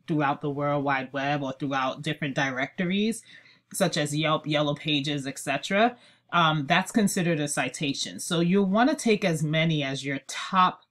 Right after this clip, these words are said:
competitor has, so that right here is Roof Expert,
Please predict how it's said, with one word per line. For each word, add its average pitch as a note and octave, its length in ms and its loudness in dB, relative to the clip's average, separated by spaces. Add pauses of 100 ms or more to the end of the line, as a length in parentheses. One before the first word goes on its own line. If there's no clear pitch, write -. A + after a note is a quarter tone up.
competitor E3 680 0
has, A2+ 540 -4 (340)
so - 140 -4
that D3 240 2
right D3+ 180 0
here D3+ 200 0
is C#3 160 -4
Roof E3 220 -2
Expert, C3 540 -4